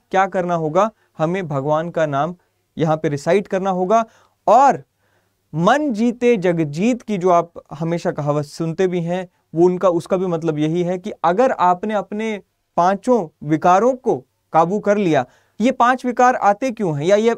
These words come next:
हमारी जो फाइव सेंसेस हैं, इनको कंट्रोल कौन करता है?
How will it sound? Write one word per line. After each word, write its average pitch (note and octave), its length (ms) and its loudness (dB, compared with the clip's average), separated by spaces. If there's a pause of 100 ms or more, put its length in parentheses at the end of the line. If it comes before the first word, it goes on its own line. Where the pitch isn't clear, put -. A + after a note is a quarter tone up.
हमारी G3 320 0
जो A3 120 -2
फाइव G#3 280 0
सेंसेस F#3 440 -6
हैं, A3 160 -4 (380)
इनको A3 400 2
कंट्रोल A3 560 2
कौन B3 280 2
करता D3+ 280 -2
है? B2+ 200 -6